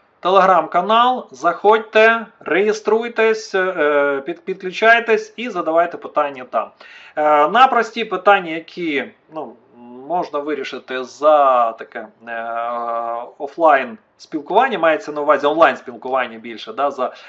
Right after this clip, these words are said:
е, переписку, я, звичайно, відповідаю. Якщо щось вимагає дійсно, е, пропрацювання, знайомства, ну, тут вже, е, будемо зустрічатися, в цьому ні, немає ніяких проблем. На цьому все, гарного дня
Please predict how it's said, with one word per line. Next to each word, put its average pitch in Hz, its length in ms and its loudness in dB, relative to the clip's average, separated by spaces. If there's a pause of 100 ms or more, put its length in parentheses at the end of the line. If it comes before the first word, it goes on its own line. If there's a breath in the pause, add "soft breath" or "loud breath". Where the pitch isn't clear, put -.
(260 loud breath)
е, 127 180 0
переписку, 170 600 -8
я, 143 180 -4
звичайно, 123 480 -10
відповідаю. 175 640 -2
Якщо 214 400 -4
щось - 580 0
вимагає 135 600 -4
дійсно, 127 520 -10
е, 117 520 -6
пропрацювання, 214 840 -2
знайомства, 156 680 -8
ну, 185 100 -12
тут - 280 -18
вже, 135 340 -6 (540 loud breath)
е, 127 240 0
будемо 127 340 -12
зустрічатися, 143 1300 -2
в 156 120 -12
цьому 143 320 -12
ні, 123 400 -16
немає 131 320 -8
ніяких 107 440 -16
проблем. - 280 -20 (420 loud breath)
На 190 180 4
цьому 247 340 -2
все, 269 580 -2
гарного 190 540 4
дня 247 400 -2